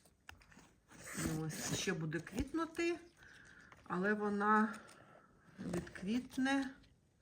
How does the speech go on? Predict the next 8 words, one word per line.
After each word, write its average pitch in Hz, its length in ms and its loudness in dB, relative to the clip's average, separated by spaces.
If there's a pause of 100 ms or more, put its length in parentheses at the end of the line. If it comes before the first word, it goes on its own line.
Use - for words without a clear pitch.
(2750)
може, 170 300 -6
через 175 440 -2
парочку 196 800 4 (520)
тижнів. 139 880 4 (120)
Я 180 140 4
ж - 80 2
кажу, 170 220 6
що 170 220 10